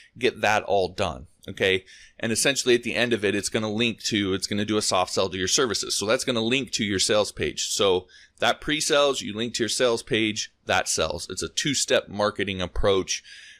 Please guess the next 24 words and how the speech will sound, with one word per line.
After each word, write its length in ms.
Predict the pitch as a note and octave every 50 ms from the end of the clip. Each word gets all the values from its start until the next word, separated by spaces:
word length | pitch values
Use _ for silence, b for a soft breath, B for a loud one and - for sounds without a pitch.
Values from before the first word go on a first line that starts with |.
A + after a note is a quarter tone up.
| B
um, 400 | - F2 F2+ F2 E2+ F2 E2 - _ _ -
which 180 | - G#2+ G#2+ -
is, 280 | G2 F2 E2+ - - - _ _ _ _ _ _
hi-, 340 | - - - - - - F2+
I 40 | F#2
highly 340 | - - B2 A#2+ A#2+ A#2+ A2
recommend 500 | G#2 G#2+ G#2+ - A2+ G#2 G2 G2 F#2+ F#2
that's 220 | F#2 F#2 - -
the 100 | - G2
way 220 | F2+ F2+ F#2+ F#2+
that 200 | F2+ F#2 F2+ -
you 80 | - F#2+
go 160 | F#2 G2+ F#2
about 280 | F2+ D#2+ F2+ E2+ E2 D#2
it. 60 | B1+
Instead 280 | D2+ - - - G2+ F#2
of 80 | -
sending 280 | - - A2 A2 G#2+ G#2
people 260 | - - G#2+ - G2
directly 580 | E2+ - G2 F#2 F#2 G2 G#2+ A2 - A#2+ A2+ A2
to 120 | - A#2
your 100 | G#2+ G2+
sales 300 | G#2 - A#2 A2 G#2 G2+
page, 440 | - - A#2 G2+ G2+ F#2 - - -